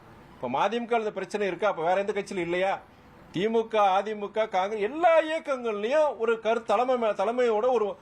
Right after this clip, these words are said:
ஒரு மோதலுக்கு உண்டான ஒரு சூழ்நிலை உருவாகலாம். அந்த, அந்த, அந்த கருத்து வேறுபாடுகள் பொறுத்த வரைக்கும் சில சமயம் சமரசம் ஆயிரும்.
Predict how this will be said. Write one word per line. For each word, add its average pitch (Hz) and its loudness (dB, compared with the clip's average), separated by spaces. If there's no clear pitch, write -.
ஒரு 202 -2
மோதலுக்கு 226 0
உண்டான 214 2
ஒரு 196 -6
சூழ்நிலை 226 -2
உருவாகலாம். 180 0
அந்த, 240 0
அந்த, 233 0
அந்த 214 0
கருத்து 262 0
வேறுபாடுகள் 240 4
பொறுத்த 214 2
வரைக்கும் 240 -4
சில 240 0
சமயம் 254 2
சமரசம் 220 0
ஆயிரும். 170 0